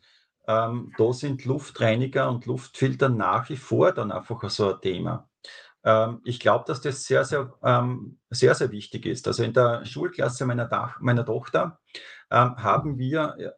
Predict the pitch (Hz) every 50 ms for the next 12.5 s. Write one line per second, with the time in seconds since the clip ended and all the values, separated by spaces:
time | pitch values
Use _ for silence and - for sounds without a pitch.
0 | _ - 123 123 120 120 - - 156 147 - - 120 113 110 123 131 127 135 -
1 | - 123 - 117 107 98 - - - - - _ _ _ _ _ _ _ _ _
2 | _ - 113 120 123 123 131 127 127 143 165 170 180 - - 151 143 139 135 135
3 | - 131 127 139 127 - - 113 117 135 160 175 156 - - 131 127 - 131 -
4 | 131 127 127 123 123 - 117 90 95 110 120 - 143 143 147 143 139 - 110 101
5 | 95 113 - 302 - - - - 113 - 110 120 117 120 120 131 135 131 - -
6 | - - - - - - _ - 123 120 123 123 120 139 - _ - 127 117 -
7 | - - 123 123 135 156 165 165 - - - - - 123 120 _ _ _ _ _
8 | _ _ _ _ _ _ _ - - 127 120 120 117 117 117 120 120 107 - _
9 | _ - 123 123 123 120 117 120 120 120 - 123 120 127 123 120 - _ _ -
10 | - - - - _ - 123 117 117 117 - 120 127 131 135 135 127 104 87 117
11 | - - - - 180 170 156 - 127 113 110 - - 131 123 120 123 - - -
12 | 117 110 113 123 165 190 - - -